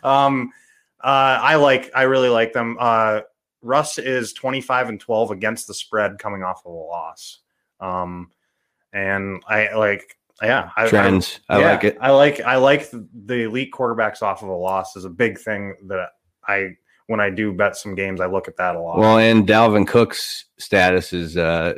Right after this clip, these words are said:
Speaker 2: questionable, I believe, too, because he's
Speaker 1: Yeah, he got banged up a little bit. Um,
Speaker 2: I'm sure he'll play,
Speaker 1: Yeah,
Speaker 2: but
Speaker 1: I bet, I would be surprised to see him not suit up, but yeah, I mean, he's banged up a little bit. That definitely helps. But
Speaker 2: All right, so we'll move on to my second pick.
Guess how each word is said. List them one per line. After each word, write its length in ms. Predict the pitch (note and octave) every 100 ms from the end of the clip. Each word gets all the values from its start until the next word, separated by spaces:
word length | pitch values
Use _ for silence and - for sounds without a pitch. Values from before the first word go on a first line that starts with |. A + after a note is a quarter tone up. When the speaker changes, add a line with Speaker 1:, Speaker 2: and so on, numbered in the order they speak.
| - _ _ -
Speaker 2:
questionable, 580 | G2 E2+ - E2+ F2
I 80 | E2+
believe, 360 | E2+ F2+ F#2 D#2
too, 200 | G2+ F#2
because 320 | D#2+ F#2+ E2+
he's 120 | -
Speaker 1:
Yeah, 280 | C3 B2+ A#2+
he 80 | B2
got 220 | B2+ B2+
banged 280 | A2+ A2 G#2+
up 180 | G#2 -
a 40 |
little 140 | G#2 G2+
bit. 300 | G2+ G2+ - _ _
Um, 220 | G2 G2
Speaker 2:
I'm 100 | F#2+
sure 200 | E2+ F2+
he'll 140 | E2+ D#2
play, 360 | - F#2 D#2+ D3
Speaker 1:
Yeah, 360 | C#3 C3 C3
Speaker 2:
but 40 | B2 C3
Speaker 1:
I 60 |
bet, 80 | A#2+
I 140 | B2+
would 200 | C3+ B2+
be 100 | A2+
surprised 420 | A2 - A2 G#2 F#2+
to 60 |
see 160 | F#2+ G#2+
him 120 | G2
not 220 | G2+ G2+
suit 220 | - A2
up, 240 | A2+ A#2 G#2
but 240 | G#2+ G#2 - _ _ _ _
yeah, 140 | A#2+ A#2
I 180 | G#2 G#2+
mean, 280 | G#2+ G#2+
he's 180 | G#2 G2+
banged 300 | F#2+ G#2+ G2+
up 160 | G#2 -
a 40 |
little 140 | G2+ G2
bit. 180 | G2+ F#2
That 160 | G2 - _ _ F#2+
definitely 380 | G#2 G2+ G2+ F#2+
helps. 540 | G2+ G2 - - - _ _ _
But 120 | - _ _ _ _ _ _ _ _ _
Speaker 2:
All 80 | -
right, 160 | A#2+ G2+
so 100 | F#2+
we'll 80 | F#2+
move 180 | F#2+ F#2+
on 120 | F#2+
to 60 | F#2+
my 140 | F#2+
second 380 | - G2+ F#2 F2
pick. 520 | - G2+ - - -